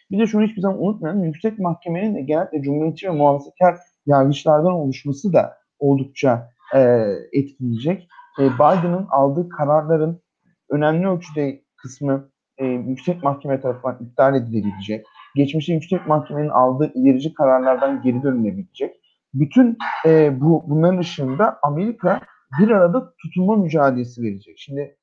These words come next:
e, Joe Biden'ın, e, başkanlığı sırasında Donald Trump'ın bir,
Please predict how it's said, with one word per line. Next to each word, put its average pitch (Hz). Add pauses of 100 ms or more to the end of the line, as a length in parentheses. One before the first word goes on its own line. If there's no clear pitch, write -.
(260)
e, 131 (160)
Joe 151
Biden'ın, 170 (100)
e, 131
başkanlığı 170
sırasında 170
Donald 160
Trump'ın 170
bir, 180